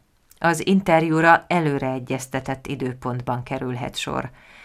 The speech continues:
A számlálóbiztos maximális segítséget ad az adatszolgáltatónak a kérdések megválaszolásához. A számlálóbiztos segítségével történő adatfelvétel október elseje és harmincegyedike közt történik.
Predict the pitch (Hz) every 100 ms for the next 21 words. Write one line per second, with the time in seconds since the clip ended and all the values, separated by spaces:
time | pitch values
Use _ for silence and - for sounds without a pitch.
0 | - - - 196 254 269 208 160 156 160
1 | - 160 - 170 156 - 151 135 135 135
2 | 127 139 131 127 - 127 127 123 127 123
3 | 131 - 139 139 - - 135 135 139 135
4 | 143 147 143 143 139 - 139 127 147 143
5 | 131 123 - - - - 110 110 113 -
6 | 117 113 - 120 120 120 123 - - _
7 | _ _ _ _ _ _ 196 202 285 240
8 | 165 151 143 147 151 147 - 151 147 135
9 | - 147 147 139 139 131 139 127 143 143
10 | 139 151 147 - 135 131 139 - 139 135
11 | - - 160 - 135 131 - 160 175 -
12 | 160 139 135 135 131 - 139 131 123 123
13 | - 127 123 120 123 120 123 - - -
14 | 110 - - 95 - - -